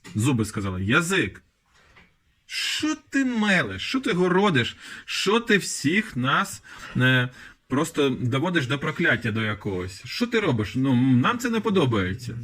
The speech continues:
Ну, ти кажеш неправду. Ти там вихваляєшся». Він каже: «А вам яка справа, зуби? Сидіть це, їжте собі, що я вам подаю,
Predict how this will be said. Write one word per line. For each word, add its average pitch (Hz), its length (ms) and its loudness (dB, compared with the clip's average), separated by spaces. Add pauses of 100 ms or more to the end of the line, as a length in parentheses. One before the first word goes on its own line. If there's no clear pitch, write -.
(480)
Ну, 170 140 2
ти 220 120 -2
кажеш 196 340 0
неправду. 113 580 0 (760)
Ти 180 120 2
там 147 340 2
вихваляєшся». 123 1040 2 (300)
Він 101 100 -8
каже: 95 320 -2 (560)
«А - 120 2
вам 220 300 6
яка 202 280 4
справа, 190 680 2
зуби? 143 760 2 (2000)
Сидіть 220 760 0
це, 190 320 6
їжте 202 600 4
собі, 202 280 0
що 196 160 0
я 185 120 2
вам 180 180 0
подаю, 170 640 -2